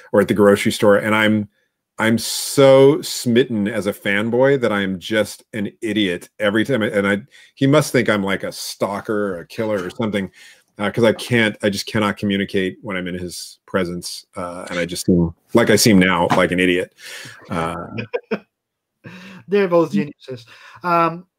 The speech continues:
Speaker 2: one last question, because I know, Steve, you need to leave. Um, is there anything as a, as a, as a, as a pair, as a couple of creators,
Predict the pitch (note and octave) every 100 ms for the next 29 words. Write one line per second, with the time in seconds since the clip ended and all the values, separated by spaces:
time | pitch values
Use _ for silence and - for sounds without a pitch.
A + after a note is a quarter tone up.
0 | _ _ _ _ _ _ _ _ _ D3+
1 | E3 F3+ F3+ F3+ - F#3 F3 F3+ E3 E3
2 | E3 D#3+ D#3+ D#3+ - D#3+ D3 D3 D3 D3+
3 | D3 D#3+ - _ _ _ D3+ D3+ C#3+ C#3+
4 | C3+ C3+ B2 A2+ _ _ _ _ _ _
5 | _ _ _ _ _ _ _ _ - F3+
6 | E3+ G#3+ G#3+ - G3 G3 F#3+ - F3 E3+
7 | D3+ _ _ _ _ _ _ _ _ _
8 | _ _ _ _ _ _ - E3 - F#3
9 | E3 D#3 F3 F#3 E3 - D#3 - G#3 F3
10 | E3+ D#3+ A3 G3+ C3+ A#2+ - - C#3 D#3+
11 | - F3+ F3+ D3 C3 B2+ _ - C3+ -
12 | D#3 D3+ B2+ A#2+ -